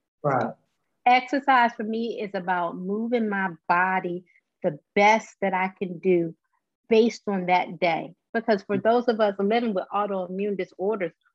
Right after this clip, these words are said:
Speaker 2: we can wake up thinking that we got a whole plan or to-do list, to-do list planned out,
Speaker 1: Yeah.
Speaker 2: and the body's like, "Uh-uh, that ain't happening." So it's like, "Okay, well, let me just at least try to show up and alter this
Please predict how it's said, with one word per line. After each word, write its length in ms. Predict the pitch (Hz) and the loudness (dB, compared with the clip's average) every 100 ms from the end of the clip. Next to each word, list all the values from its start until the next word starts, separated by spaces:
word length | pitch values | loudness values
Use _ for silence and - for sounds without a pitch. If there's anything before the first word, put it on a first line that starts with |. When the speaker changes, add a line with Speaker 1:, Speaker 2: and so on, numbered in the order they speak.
| _ | _
Speaker 2:
we 180 | 170 240 | -2 -2
can 220 | - 262 | -2 -2
wake 300 | 190 196 196 | 0 -2 2
up 280 | 196 277 - _ | 4 4 2 _
thinking 380 | 220 214 196 202 | 0 0 0 -2
that 140 | 185 | -2
we 280 | 175 233 285 | -2 -2 -2
got 360 | 214 196 180 - _ _ _ _ - | -2 -2 -2 -6 _ _ _ _ -2
a 140 | 208 | -2
whole 640 | 190 240 240 240 240 226 196 _ | -2 -2 0 2 0 -2 -6 _
plan 560 | 247 233 233 226 214 - - - | -8 -6 -6 -6 -8 -10 -20 -2
or 120 | 226 | 0
to-do 420 | 185 - 180 226 311 | 0 -2 0 4 4
list, 240 | - 196 - _ | 4 4 0 _
to-do 340 | - 180 277 349 | -2 2 4 4
list 200 | 185 - | 2 -2
planned 320 | 220 202 190 | -4 -4 2
out, 240 | 196 202 196 - | 4 4 2 0
Speaker 1:
Yeah. 100 | 156 156 | 0 2
Speaker 2:
and 80 | 208 | 2
the 40 | |
body's 340 | 196 226 254 | 2 2 2
like, 240 | 254 214 220 | 2 2 0
"Uh-uh, 460 | 247 - 214 190 185 - | -6 -4 -6 -6 -10 0
that 120 | 233 | 2
ain't 220 | 233 233 | 2 0
happening." 480 | 240 233 226 185 180 _ _ _ | -4 -4 -6 -10 -12 _ _ _
So 160 | 233 240 | 4 6
it's 140 | 233 | 6
like, 300 | 226 208 - _ _ - | 4 2 0 _ _ 2
"Okay, 580 | 285 - 269 262 277 269 - - | 2 2 0 0 -2 -8 -16 -12
well, 320 | 214 240 240 | -4 0 0
let 320 | 220 254 285 | -2 -2 -2
me 240 | 285 294 247 | -4 -6 -4
just 180 | 269 262 | -4 -4
at 140 | - | -6
least 240 | 247 233 | -6 -6
try 160 | - 254 | -4 -2
to 80 | 233 | -2
show 320 | - 247 240 | -2 0 2
up 160 | 240 233 | 0 -2
and 140 | 208 - | -4 0
alter 340 | 226 240 254 | 0 0 -6
this 240 | 226 220 | -2 -2